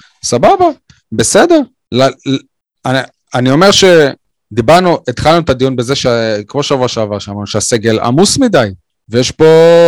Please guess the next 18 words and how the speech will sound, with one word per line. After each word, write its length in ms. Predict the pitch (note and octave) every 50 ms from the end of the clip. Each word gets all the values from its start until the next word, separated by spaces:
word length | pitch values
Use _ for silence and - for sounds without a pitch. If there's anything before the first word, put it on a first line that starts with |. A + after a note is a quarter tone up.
| E3 E3 E3+ E3 E3+
קורבנות. 580 | - - D#3+ D3+ D3+ E3+ G3 A#3 B3 G#3+ E3 -
וואלה, 220 | D#3+ F3 F3 E3
שי 140 | - - E3+
אליאס, 680 | E3+ F3 F3 E3 D3+ C#3+ C3+ C3 B2+ C3 - - - - _ _
אחרי 220 | - - - D#3 -
שהיה 360 | - D#3 D3+ D3 D3+ D#3+ D#3
ב-, 260 | D3 D3+ D3 C#3+ C#3+ C3 C#3 B2+ -
במחנה 520 | C#3 B2+ C3+ C3 C3+ B2+ - D3 D#3 D#3+
כביכול 360 | D3+ - C#3+ B2+ C3 - D#3 D3+
מצוין, 540 | D3 C3+ - - C#3 B2+ A#2+ A#2 A#2 A#2+ A#2+ - _ _ _ _ _ _
פתאום 300 | - B2 - E3 E3 E3
בשני 200 | E3 - - -
המשחקים 420 | E3 D#3+ - - D#3 - E3+ E3+
האלה 160 | E3+ E3 E3 E3
הוא, 240 | E3 E3 E3 D#3+
אה, 680 | D#3+ D#3+ D#3 D#3 D3+ D3+ D3+ D3+ D3 D3 D3 C#3+ C#3+ C#3
אוגר, 520 | - C#3+ C#3 C3 B2+ D#3+ D#3+ E3 D#3+ D#3+
אה, 160 | D#3+ D#3 D#3